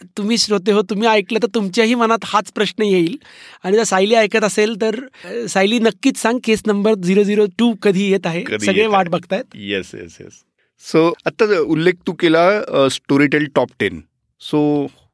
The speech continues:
Speaker 2: What is that?
Speaker 1: तर आता आपल्याकडे मराठीचे ऐकणारे श्रोते आता हजारोच्या संख्येनं आहेत आणि आम्ही स्वतः internally जेव्हा टीममध्ये बसतो,
Speaker 2: हम्म.
Speaker 1: तेव्हा एक उत्सुकता असते की मागच्या महिन्यात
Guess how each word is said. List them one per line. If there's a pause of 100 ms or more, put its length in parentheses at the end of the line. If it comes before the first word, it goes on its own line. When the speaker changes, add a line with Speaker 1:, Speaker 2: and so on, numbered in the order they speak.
(280)
Speaker 2:
What
is
that? (600)
Speaker 1:
तर
आता
आपल्याकडे
मराठीचे (100)
ऐकणारे
श्रोते
आता
हजारोच्या
संख्येनं
आहेत (120)
आणि
आम्ही
स्वतः (140)
internally
जेव्हा (100)
टीममध्ये
बसतो,
Speaker 2:
हम्म.
Speaker 1:
तेव्हा
एक
उत्सुकता
असते
की
मागच्या
महिन्यात